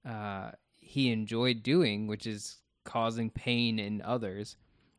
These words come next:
And even though Red Jack may have been killed, you know, it's, you can always in-, uh, guess that maybe he, he, he lived somehow. But, I, you know,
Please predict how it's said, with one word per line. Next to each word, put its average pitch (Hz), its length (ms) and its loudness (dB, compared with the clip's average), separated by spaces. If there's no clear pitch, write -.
And 143 220 2
even 185 380 4
though 160 180 6
Red 131 300 4
Jack 110 380 0
may 120 260 4
have 110 300 -2
been 104 320 -2
killed, 120 560 2
you 127 220 2
know, 107 360 -2
it's, - 360 -8
you 135 140 -4
can 127 200 -2
always 117 300 2
in-, 113 320 -2
uh, 104 440 -4
guess 113 280 0
that 104 200 -4
maybe 107 280 -2
he, 107 280 -4
he, 117 220 -6
he 113 200 -4
lived 107 300 -4
somehow. 101 500 -6
But, 110 300 0
I, - 100 -8
you 151 120 4
know, 104 400 2